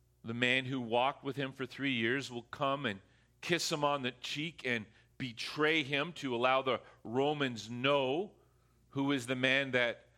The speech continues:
they're supposed to arrest. Jesus will be bought, brought before these courts, and I will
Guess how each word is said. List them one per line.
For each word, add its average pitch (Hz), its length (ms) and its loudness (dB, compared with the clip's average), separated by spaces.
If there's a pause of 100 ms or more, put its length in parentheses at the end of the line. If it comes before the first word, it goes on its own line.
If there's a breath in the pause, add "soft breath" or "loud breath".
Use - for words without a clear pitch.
(160 soft breath)
they're 123 340 0
supposed - 560 -4
to 117 140 -6
arrest. 123 640 -2 (1400 soft breath)
Jesus 143 520 -2
will 131 140 -2
be 123 160 -2
bought, 127 460 2
brought 143 360 2
before 127 340 -2
these 113 240 -4
courts, 131 500 0
and 120 80 -4
I 120 100 0
will 120 280 -2